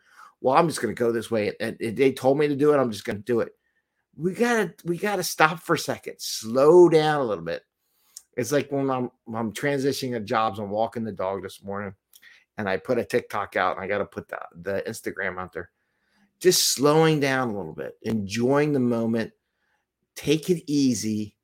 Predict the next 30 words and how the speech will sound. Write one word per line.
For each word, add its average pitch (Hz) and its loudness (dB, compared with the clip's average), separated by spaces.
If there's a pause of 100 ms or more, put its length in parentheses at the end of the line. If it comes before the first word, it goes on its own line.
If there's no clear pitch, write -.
(720)
Don't 123 0
overdo 131 6
it. 107 2
Doesn't 123 0
have 135 -6
to 131 -12
be 131 0
done 127 0
right 123 4
away, 110 2
or 110 0
it's 107 -10
not, 113 -6
it, 101 -2
it, 98 -4 (100)
it's 117 -4
okay 120 -2 (400)
to 135 -6
question 113 -4
and 117 0
make 113 -2
sure 117 -4
you 113 0
have 104 -2
a 98 -8
full - -2
understanding 87 -8
what - -10
you're 92 -10
doing. 113 -2